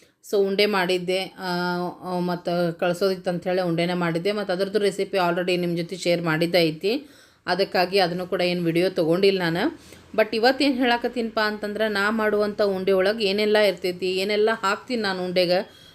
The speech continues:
ಅದನ್ನು ನಿಮ್ಮ ಜೊತೆ ಇವತ್ತು ನಾನು ಶೇರ್ ಮಾಡಕತ್ತೀನಿ. ಎಷ್ಟೆಲ್ಲ ಪದಾರ್ಥ ಏನೇನೆಲ್ಲ ಹಾಕಿ ಮಾಡ್ತೀನಿ ಅಂತ ಹೇಳಿ. ಸ್ನೇಹಿತರೆ, ನಾ ಮಾಡುವಂಥ ಅಂಟಿನ ಉಂಡೆಗೆ ನಾನು ಏನೆಲ್ಲ ಹಾಕ್ತೀನಿ ಅಂತ ಹೇಳ್ಬೇಕಂದ್ರೆ, ಮೊದಲಿಗೆ ನೋಡ್ರಿ ಸ್ನೇಹಿತರೆ,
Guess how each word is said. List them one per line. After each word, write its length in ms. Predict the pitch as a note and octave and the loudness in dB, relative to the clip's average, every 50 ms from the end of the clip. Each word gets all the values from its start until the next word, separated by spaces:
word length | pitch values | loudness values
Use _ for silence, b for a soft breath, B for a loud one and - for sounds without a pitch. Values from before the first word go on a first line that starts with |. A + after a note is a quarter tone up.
| _ _ | _ _
ಅದನ್ನು 260 | - G#3 A3 B3 C#4 | 0 2 4 4 4
ನಿಮ್ಮ 180 | C4+ B3+ A3+ G#3 | 4 2 0 0
ಜೊತೆ 180 | G3 F#3+ - G3+ | -2 -2 -2 -2
ಇವತ್ತು 280 | F#3 F3+ F3 F3 F3+ | -2 -2 -2 -4 -6
ನಾನು 220 | F3+ F3+ F3+ F3 E3+ | -6 -4 -4 -6 -4
ಶೇರ್ 260 | - - F#3 F3 F3 | -2 -2 -2 0 0
ಮಾಡಕತ್ತೀನಿ. 680 | F3 E3 E3 E3 - E3+ E3 - E3+ E3 E3+ E3 E3+ B B B B B B - | -2 -2 -4 -2 -2 -4 -4 -2 -2 -2 -2 -2 -4 B B B B B B -2
ಎಷ್ಟೆಲ್ಲ 340 | G3+ G3+ - - G#3 G3+ G3+ | -2 0 2 2 4 4 2
ಪದಾರ್ಥ 440 | G3+ G3+ F3+ F3+ F3+ F3+ F3 F3 | 2 2 2 2 2 0 0 0
ಏನೇನೆಲ್ಲ 500 | F#3 F#3 F#3 F3+ F3+ F3+ F#3+ F#3+ F3+ F#3 | -2 -2 0 0 -2 -2 -2 -2 -2 -2
ಹಾಕಿ 340 | F#3+ F3+ F#3+ F3 F3+ F3+ - | -2 -2 -2 -4 -4 -4 -4
ಮಾಡ್ತೀನಿ 500 | F3 F3 E3 E3 E3 E3 - - E3+ E3+ | -4 -2 0 -2 -2 -2 -2 -2 0 0
ಅಂತ 200 | E3 D#3+ D#3 E3 | 0 0 -2 0
ಹೇಳಿ. 380 | E3+ E3 D#3+ E3 E3+ G3 F#3 - - - - - | 0 2 4 4 2 0 -2 -8 -16 -18 -18 -4
ಸ್ನೇಹಿತರೆ, 560 | - A3+ B3 B3+ A3+ B3 B3 A#3+ - G#3 G#3+ | 0 2 2 2 2 -2 -4 -2 0 0 0
ನಾ 200 | G#3+ G3+ G3+ G3+ | 0 0 0 0
ಮಾಡುವಂಥ 540 | G#3 A3+ A3 G#3 G#3+ G#3+ G#3 G3+ G3+ - - | 0 -2 -2 -2 -2 -2 -2 -4 -4 -4 -4
ಅಂಟಿನ 580 | G3+ G3+ G3+ D#3+ E3 F3+ F3 D#3+ F3 F3+ F3+ F3+ | -2 -2 -4 -4 -4 -4 -2 -2 0 0 0 0
ಉಂಡೆಗೆ 460 | F3 E3+ E3+ E3+ E3+ F3 E3+ F3 E3+ | 0 0 0 2 0 0 0 0 -2
ನಾನು 240 | E3+ E3+ E3+ E3+ E3+ | -2 -2 -2 -4 -2
ಏನೆಲ್ಲ 340 | E3+ F3 F#3 G3 G3 F#3+ G3+ | -2 -2 -2 -2 -2 -2 -2
ಹಾಕ್ತೀನಿ 480 | G3+ F#3+ F#3 F3 D#3+ - - E3+ E3+ E3 | -2 -4 -6 -10 -10 -8 -6 -4 -2 -2
ಅಂತ 200 | D#3+ D#3 D#3+ F#3 F#3 F#3 F#3+ b b b b b b b b b b G3+ | -2 -2 -2 -2 -4 -4 -6 b b b b b b b b b b -10
ಹೇಳ್ಬೇಕಂದ್ರೆ, 880 | E3 - G3+ G3+ G3+ G3+ F#3+ F#3 E3+ - E3+ F3 F3 E3+ F#3 G3 F#3+ - | 2 4 6 6 6 4 2 -2 -2 -2 -6 -6 -6 -6 -6 -6 -8 -8
ಮೊದಲಿಗೆ 520 | D3+ F#3 F#3 F#3 F3+ F#3 G#3 A3 G#3+ A3 | -8 -6 -6 -6 -4 -2 -2 -2 -2 -2
ನೋಡ್ರಿ 320 | G3+ F#3+ F#3 F#3 F3 F3+ F3 | -4 -4 -4 -4 -2 -4 -4
ಸ್ನೇಹಿತರೆ, 500 | F3 - F3+ F3 F3 E3+ E3 F3+ F#3 | -4 -4 -4 -4 -4 -4 -4 -4 -4